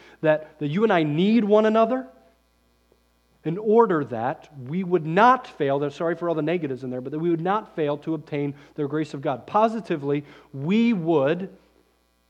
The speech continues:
obtain the, the grace of God and the glory of God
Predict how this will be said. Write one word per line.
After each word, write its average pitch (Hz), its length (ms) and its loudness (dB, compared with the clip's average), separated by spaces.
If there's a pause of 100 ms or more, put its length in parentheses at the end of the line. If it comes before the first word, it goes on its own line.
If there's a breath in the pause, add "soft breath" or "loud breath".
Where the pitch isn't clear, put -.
(680)
obtain 247 500 4
the, 196 200 4 (140)
the 180 80 0
grace 208 420 4
of 196 140 -6
God 165 300 4
and 180 60 -6
the 165 40 -2
glory 220 480 2
of 160 100 0
God 180 400 -4